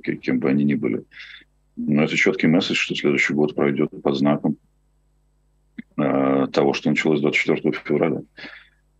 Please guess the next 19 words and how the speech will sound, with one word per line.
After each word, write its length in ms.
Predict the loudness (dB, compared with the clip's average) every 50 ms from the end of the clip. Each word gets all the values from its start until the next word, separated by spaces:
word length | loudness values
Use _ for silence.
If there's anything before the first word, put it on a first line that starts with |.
| _ -4
Э, 360 | -2 0 0 0 0 -2 -4 -4 -4 -4
э, 240 | -2 -2 -2 -2 -2
это 680 | -2 -2 -2 -2 0 2 4 4 6 6 4 2 0 -2 -8 -10 -8 -6 -6 -6 -6 -8 -12 -14 -14 -16 -16 -16 -8 -2
на 180 | 0 0 2 2
самом 460 | 2 2 2 4 4 4 4 4 4
деле 220 | 4 4 4 4
эстетика 760 | 2 2 2 2 2 2 2 -2 -2 0 2 2 4 4 4 2
очень 1040 | 2 2 0 0 0 -2 -2 -2 -2 -4 -6 -8 -8 -8 -6 -4 -4 -2 -2 -2 -2
странная, 640 | -2 -2 0 0 2 2 2 0 0 0 -2 -2
да, 380 | -2 0 0 2 2 2 0 0
ну, 280 | 0 -2 -2 -2 -2 -2
такая, 420 | -2 -4 -2 0 0 0 2 2
она, 340 | 2 2 4 4 2 2 2
она 140 | 2 2 4
несовременная, 600 | 2 2 2 2 4 4 4 6 4 4 2 2 0
скажем 360 | -2 -4 -4 -2 -2 -2 -2
так, 220 | -2 -4 -4 -2
да, 140 | 0 0 0
мягко. 360 | 2 0 0 -2 -4 -10 -16